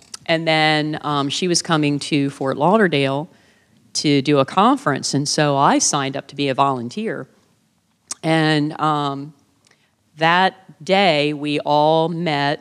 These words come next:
you know, to find out where we were gonna work. And then right before the conference started,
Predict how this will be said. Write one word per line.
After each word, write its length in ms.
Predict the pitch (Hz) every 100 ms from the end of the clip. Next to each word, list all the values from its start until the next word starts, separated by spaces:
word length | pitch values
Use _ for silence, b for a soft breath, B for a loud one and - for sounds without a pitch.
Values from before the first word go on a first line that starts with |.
| -
you 160 | 160 147
know, 200 | 139 135
to 140 | 165
find 260 | - 147 147
out 160 | 147
where 200 | 147 151
we 140 | 156 156
were 120 | 156
gonna 220 | 160 160
work. 540 | 151 143 143 143 143 -
And 180 | 156 156
then 380 | 165 170 165 175 b b b _
right 200 | 170 190
before 200 | 214 196
the 60 | 165
conference 500 | - 233 302 196 -
started, 460 | - 151 143 143